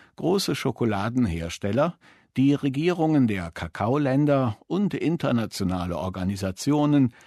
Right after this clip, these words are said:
sie alle kennen die Kritik an den Produktionsbedingungen im Kakaosektor. Ihr Signal:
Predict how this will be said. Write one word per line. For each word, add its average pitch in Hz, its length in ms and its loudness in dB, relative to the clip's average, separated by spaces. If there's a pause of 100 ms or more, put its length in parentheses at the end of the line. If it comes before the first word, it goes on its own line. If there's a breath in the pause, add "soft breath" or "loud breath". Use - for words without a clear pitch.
(180 loud breath)
sie 131 180 -4
alle 123 380 -2
kennen 104 440 0
die 101 160 -2
Kritik 139 600 -2 (240 soft breath)
an 135 180 0
den 139 240 2
Produktionsbedingungen 120 1500 0
im 92 240 -2
Kakaosektor. 104 1080 -4 (680 loud breath)
Ihr 110 220 2
Signal: 92 720 -2